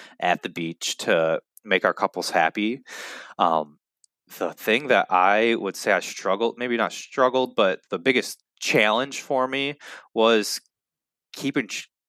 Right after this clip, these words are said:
getting those details and getting those processes down and just seeing what it go, takes that to go into a big day,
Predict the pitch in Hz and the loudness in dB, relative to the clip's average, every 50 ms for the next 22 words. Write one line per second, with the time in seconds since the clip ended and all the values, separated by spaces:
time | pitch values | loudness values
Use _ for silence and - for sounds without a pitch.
0 | _ _ - 135 147 135 123 113 107 98 92 - - 104 98 90 - - 95 90 | _ _ 0 0 2 2 0 0 0 0 0 -2 -4 -4 -4 -4 -2 0 2 2
1 | 87 87 85 85 - - - 101 90 87 85 95 98 _ - 117 120 120 123 120 | 2 0 -2 -6 -10 -12 -12 -12 -12 -12 -18 -20 _ _ 2 2 4 4 2 0
2 | 117 104 98 95 87 - _ - - 95 87 85 - - 95 80 - - 87 82 | 0 0 -2 -2 -2 -6 _ 0 4 4 4 4 2 0 -4 -4 -4 -8 -10 -10
3 | - - 90 85 82 80 80 82 80 80 78 _ - - - - - _ - - | -4 0 0 2 2 2 0 -4 -6 -10 -16 _ -20 -20 -20 -20 -20 _ -10 -8
4 | 90 87 85 85 78 - - - - 104 - - - - - - - - - 135 | -6 -6 -6 -10 -14 -18 -12 -10 -8 -8 -8 -8 -8 -8 -8 -6 -4 0 2 4
5 | 131 135 135 123 117 107 95 92 90 87 - - 98 90 92 92 101 107 110 110 | 4 4 4 4 4 2 0 -2 -8 -12 -12 -14 -14 -12 -2 2 4 4 4 4
6 | 110 - - - 110 104 104 101 - _ - - 117 113 104 - - - - 98 | 2 0 0 0 2 2 2 0 -2 _ -4 0 0 0 0 0 -4 -6 -4 -4
7 | 92 - _ _ _ - - 101 - - 98 101 104 - 98 98 101 104 - - | -4 -4 _ _ _ -16 -16 -6 -2 0 0 0 0 0 -4 -6 -6 -8 -10 -12
8 | - 98 92 87 87 85 - _ _ _ _ _ _ _ - 92 82 80 82 - | -10 -8 -8 -8 -8 -10 -12 _ _ _ _ _ _ _ -8 -6 -6 -6 _ -2
9 | 104 98 95 101 - 104 98 95 90 90 87 85 85 | 0 0 0 -2 -2 0 2 2 2 0 -2 -4 -6